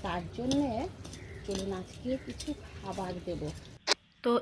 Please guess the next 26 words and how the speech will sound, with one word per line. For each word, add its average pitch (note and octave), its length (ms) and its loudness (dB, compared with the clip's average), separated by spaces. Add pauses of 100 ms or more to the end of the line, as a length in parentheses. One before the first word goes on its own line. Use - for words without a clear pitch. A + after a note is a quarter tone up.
এবারে B3 500 12
এই C#4 320 8
যে D4+ 500 8
গুটিগুলো A3+ 600 6
ঝরা G3 320 6
রোধ G3 240 6
করার C#4 320 8
জন্যে B3+ 520 10
আমি G3 400 6
এই G3+ 60 6
যে G3+ 160 2
সারটা G3+ 500 8
দেব, C4+ 300 10
একটু C4 300 4
রাসায়নিকেই A3 800 10
গেলাম, G#3 380 10
আহ, - 760 4
কারণ G#3 300 10
অনেক G#3 420 6
বছরই G3+ 500 6
যে A#3+ 140 6
এটার G3+ 220 6
থেকে A3+ 220 4
লেবু G3+ 300 8
পাচ্ছি G3+ 440 6
না, G#3 240 12